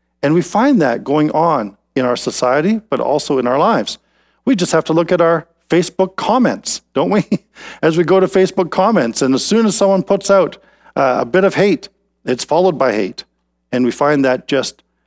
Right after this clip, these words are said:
escalates. And so we need people who have some sense, who de-escalate these situations, because that's a destructive outcome of hate. That's why John wants to take this so seriously. Hate fuels more hate.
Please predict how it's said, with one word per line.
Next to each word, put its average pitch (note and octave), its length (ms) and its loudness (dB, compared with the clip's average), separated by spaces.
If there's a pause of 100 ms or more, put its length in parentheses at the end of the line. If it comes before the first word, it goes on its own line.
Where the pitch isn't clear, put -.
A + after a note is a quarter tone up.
(120)
escalates. C#3 880 -2 (480)
And A#2+ 120 -4
so C#3+ 140 -2
we C3 160 0
need D#3 380 0
people A#2 440 -2 (420)
who B2+ 120 -4
have A#2+ 160 0
some C3+ 160 -2
sense, - 540 -2 (260)
who B2 160 -4
de-escalate C3+ 760 0
these A#2+ 140 -4
situations, C3 760 -4 (400)
because A#2+ 320 -2
that's F#3 260 0
a F3 60 -4
destructive D3 580 -2
outcome B2+ 360 -2
of C3+ 100 -6
hate. F#3+ 240 0
That's E3+ 220 0
why F#3 160 2
John D3 500 0 (240)
wants D3 240 -2
to E3+ 100 -4
take A#2+ 240 -4
this C3+ 120 -4
so D#3 120 -2
seriously. D3+ 680 -2 (420)
Hate D#3 260 -2
fuels C#3 380 -2
more B2+ 140 -2
hate. G2 300 -6